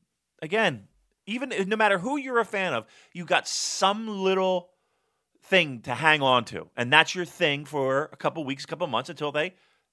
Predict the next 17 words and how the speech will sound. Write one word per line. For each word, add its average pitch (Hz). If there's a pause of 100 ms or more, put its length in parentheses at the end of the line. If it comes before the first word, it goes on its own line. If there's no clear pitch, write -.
(280)
decide 143
to 185
change 170
it 208
up. -
Everybody 233
fr-, 240 (120)
fr-, 220
from 220
Finlay 220 (300)
to 233
Show 285
and 254
Yo 196 (340)
to 226 (100)
El 302
Fantasmo 202